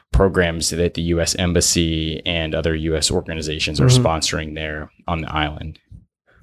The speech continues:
Speaker 2: I kinda wanna go back to the overall, just thinking about East Timor, you know, being willing to accept this help. And so thinking about areas, not just East Timor, but other countries like it that may be just establishing, or even, you know, you could think about when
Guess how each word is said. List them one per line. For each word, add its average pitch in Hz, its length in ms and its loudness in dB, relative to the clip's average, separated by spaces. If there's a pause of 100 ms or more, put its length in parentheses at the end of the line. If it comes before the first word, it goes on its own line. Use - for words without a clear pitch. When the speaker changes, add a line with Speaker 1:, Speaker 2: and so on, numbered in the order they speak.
(260)
Speaker 2:
I 143 60 -2
kinda 180 260 4
wanna 143 200 4
go 127 80 4
back 123 240 4
to 139 100 2
the 110 100 6
overall, 117 440 4
just - 420 -4 (560)
thinking 123 320 2
about 113 400 0 (140)
East 135 180 0
Timor, 120 340 0
you 127 120 -2
know, 113 80 0
being 113 240 0
willing 120 260 2
to - 100 -4
accept 120 320 0
this 127 140 0
help. 110 340 -4 (480)
And 135 80 -4
so 127 140 4
thinking 139 300 4
about 120 280 2
areas, 123 420 4
not 131 260 2
just 127 340 -2
East - 220 -10
Timor, 117 240 -6
but 117 160 -6
other 120 180 0
countries 117 400 -8
like 120 240 2
it 113 80 -4
that 107 140 -4
may 113 140 -4
be 110 120 -10
just - 380 -6 (260)
establishing, 131 640 4
or 120 140 4
even, 120 400 -2
you 123 80 -12
know, 113 100 -8
you 113 120 -6
could - 140 -4
think 117 180 -4
about 113 420 -2
when 117 240 -10